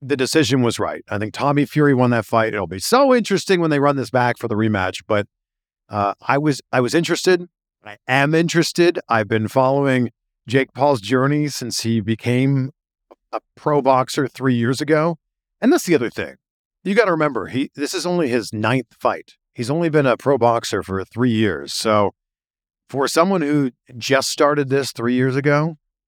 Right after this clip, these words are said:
looked pretty good in there. So I was entertained, and I think that that's really the whole point of all of this. It was an entertaining fight, and I look forward to seeing another one. So what do you guys think?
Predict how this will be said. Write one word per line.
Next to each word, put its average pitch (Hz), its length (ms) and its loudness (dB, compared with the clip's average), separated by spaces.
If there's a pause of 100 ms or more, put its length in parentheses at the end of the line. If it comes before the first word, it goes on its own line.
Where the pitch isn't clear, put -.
(640)
looked 147 200 0
pretty 160 220 0
good 101 180 2
in - 20 -12
there. 73 260 -16 (440)
So 104 480 -2 (280)
I 117 140 0
was 170 160 2
entertained, 165 540 2 (340)
and 98 140 -6
I 95 80 -6
think 110 160 -4
that 110 100 -2
that's 117 340 0
really 175 380 -4
the 175 100 2
whole 170 180 4
point 156 480 0 (200)
of 135 140 0
all 127 180 4
of 101 80 -4
this. 90 180 -6
It - 40 -6
was 117 120 -2
an 131 160 -2
entertaining 160 840 0 (240)
fight, 139 500 0
and 101 280 -4
I - 20 -2
look 120 160 -2
forward 139 280 -2
to 113 60 -2
seeing 151 220 0
another 131 320 2
one. 80 240 -8
So 110 460 0 (460)
what 294 120 -2
do 320 60 4
you 277 80 4
guys 131 240 2
think? 85 220 -14